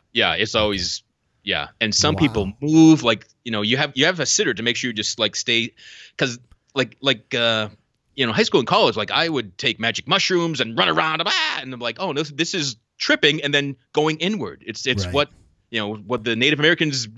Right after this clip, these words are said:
Speaker 1: use peyote for. And it's just like, no, going inward, using these substances to find a different level of you, not to run out, run around and raise hell.
Speaker 2: That is similar to what I've heard is being done, uh, with some of the psychedelic drugs these days,
Speaker 1: Yeah.
Speaker 2: too.
Speaker 1: Yeah.
Speaker 2: Um, like a blindfold on somebody who's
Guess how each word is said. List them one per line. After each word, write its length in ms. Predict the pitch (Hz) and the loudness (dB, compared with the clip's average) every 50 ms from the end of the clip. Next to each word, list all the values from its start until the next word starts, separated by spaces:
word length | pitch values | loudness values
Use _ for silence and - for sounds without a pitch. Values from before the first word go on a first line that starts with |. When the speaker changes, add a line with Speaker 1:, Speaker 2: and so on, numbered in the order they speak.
| - - | -20 -20
Speaker 1:
use 340 | 117 120 131 185 220 208 | -12 -4 -2 -2 -2 -2
peyote 360 | - - 185 247 269 220 139 - | 0 2 2 2 4 2 -2 -2
for. 180 | - 107 95 | 0 -2 -2
And 80 | 92 101 | -2 -2
it's 80 | 101 | -4
just 160 | - 107 - 127 | -6 -6 -2 -2
like, 140 | 120 107 | -2 0
no, 200 | 139 - - 110 | 2 2 2 2
going 440 | 101 90 87 104 117 135 147 151 160 | 0 -4 -2 0 2 4 4 4 2
inward, 440 | 151 135 160 202 202 135 95 87 82 95 | 2 0 0 0 0 -2 -2 -4 -2 0
using 300 | 131 156 175 160 165 147 | 0 2 2 2 2 2
these 140 | 139 120 123 | 2 2 4
substances 500 | 139 147 139 147 127 - 117 110 104 - | 2 2 0 -2 -4 -4 -2 -2 -2 -4
to 100 | 107 - | -6 -4
find 260 | - 120 117 117 113 | 0 0 0 0 0
a 20 | |
different 240 | 101 - - 127 117 | -2 -6 -6 -2 0
level 180 | 120 113 107 107 | 0 0 2 0
of 80 | 95 95 | -2 0
you, 180 | 120 113 95 | 0 0 2
not 240 | 90 98 104 107 - | 2 0 0 -2 0
to 180 | - 104 98 98 - - - - - _ - | 0 -2 -2 -2 -4 -12 -20 -20 -20 _ -2
run 120 | 110 113 113 | 0 0 2
out, 200 | 107 107 107 - | 2 0 -2 0
run 140 | 104 113 113 | -2 0 0
around 220 | 110 107 107 101 | 2 0 0 0
and 80 | 92 98 | -2 -4
raise 180 | 104 101 90 | -4 -4 -4
hell. 320 | - 143 139 - - - _ _ | -2 -2 -2 -2 -4 -8 _ _
Speaker 2:
That 260 | 127 120 127 135 139 | -8 -6 -4 -2 0
is 140 | 135 127 123 | -2 -2 -2
similar 560 | - - - 165 180 196 190 147 127 113 107 | -4 -2 0 0 0 2 2 2 2 2 2
to 80 | 107 107 | 0 0
what 100 | 110 107 | 0 -2
I've 160 | 110 107 - | -2 -4 -2
heard 240 | 113 117 110 107 104 | -2 -2 -2 -2 -2
is 160 | 104 98 87 | -4 -6 -4
being 320 | - 113 110 107 107 101 | -6 -6 -4 -4 -6 -6
done, 480 | 95 104 104 104 101 98 98 95 95 90 _ - | -6 -4 -4 -4 -6 -6 -8 -8 -10 -12 _ -12
uh, 280 | 104 104 98 95 95 95 | -8 -6 -6 -6 -6 -4
with 240 | 98 104 98 - | -4 -6 -6 -6
some 240 | - - 127 117 110 | -8 -8 -6 -4 -2
of 40 | 101 | -2
the 60 | 101 | -4
psychedelic 600 | - - 120 110 101 101 82 95 101 101 98 82 - | -2 -2 -4 -4 -4 -4 -6 -6 -4 -4 -6 -6 -6
drugs 380 | - 104 120 147 147 107 87 85 | -6 -4 -4 -4 -4 -6 -8 -8
these 240 | 92 90 87 85 | -8 -8 -8 -6
days, 120 | - 98 101 | -6 -2 -2
Speaker 1:
Yeah. 100 | 113 95 - | -2 -2 0
Speaker 2:
too. 360 | - 143 151 135 98 87 80 - - - - - - _ - - | 2 4 4 4 4 2 -2 -6 -12 -20 -20 -20 -20 _ -8 -2
Speaker 1:
Yeah. 140 | 98 101 95 | 0 2 2
Speaker 2:
Um, 140 | 95 98 101 | 2 2 0
like 200 | 104 104 101 - | 0 0 0 0
a 60 | 107 | 0
blindfold 800 | 90 117 110 113 113 117 117 - 123 120 117 117 117 113 92 | 2 2 0 2 0 -2 -2 2 4 4 6 6 4 2 0
on 280 | 71 90 113 110 110 110 | -2 -4 -2 -2 -2 -2
somebody 500 | - - 120 110 110 113 110 107 104 101 | -2 -2 -2 0 0 0 0 0 0 0
who's 560 | 101 110 110 104 107 104 104 101 - - - | 2 2 2 2 2 0 0 -2 -4 -8 -14